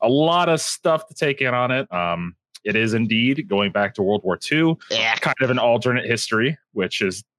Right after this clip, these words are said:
Speaker 1: I'm cool with. Um, it's after
Speaker 2: At least that's better than what I thought it was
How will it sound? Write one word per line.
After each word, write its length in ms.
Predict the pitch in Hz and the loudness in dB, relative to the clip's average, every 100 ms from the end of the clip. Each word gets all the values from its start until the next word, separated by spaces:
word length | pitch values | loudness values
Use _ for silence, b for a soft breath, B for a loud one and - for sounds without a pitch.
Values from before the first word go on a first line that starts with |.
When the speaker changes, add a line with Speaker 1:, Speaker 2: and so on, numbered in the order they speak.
| _ 139 | _ -4
Speaker 1:
I'm 160 | 117 | -4
cool 200 | - 101 | 0 2
with. 200 | 101 120 - 101 | 2 0 -4 -4
Um, 300 | 95 98 95 | -2 -2 -2
it's 220 | 95 - - _ 156 | -4 -4 -12 _ -2
after 600 | 160 156 165 160 165 b b b b _ | -2 -2 0 0 0 b b b b _
Speaker 2:
At 60 | 156 | -2
least 140 | 208 | 0
that's 140 | - 127 | 0 -2
better 420 | 113 151 165 165 | 0 0 2 2
than 300 | 151 139 131 - | 2 2 0 -2
what 320 | 123 143 - | -2 -2 0
I 140 | 123 117 | -2 -4
thought 340 | - 139 226 | -2 0 2
it 60 | 127 | 0
was 180 | 110 | -2